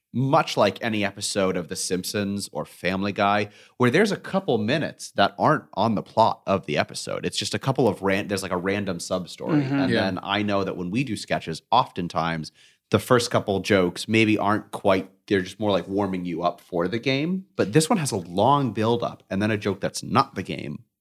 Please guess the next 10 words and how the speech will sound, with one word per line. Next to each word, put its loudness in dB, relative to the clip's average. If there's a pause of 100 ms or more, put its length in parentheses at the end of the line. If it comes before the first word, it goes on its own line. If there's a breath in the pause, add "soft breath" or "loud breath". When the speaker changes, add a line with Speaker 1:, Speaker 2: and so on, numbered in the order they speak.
(120)
Speaker 1:
before -2
the -8
game -8
starts. -6
I -6
just -6
thought -4
that -8
was -14
interesting. -12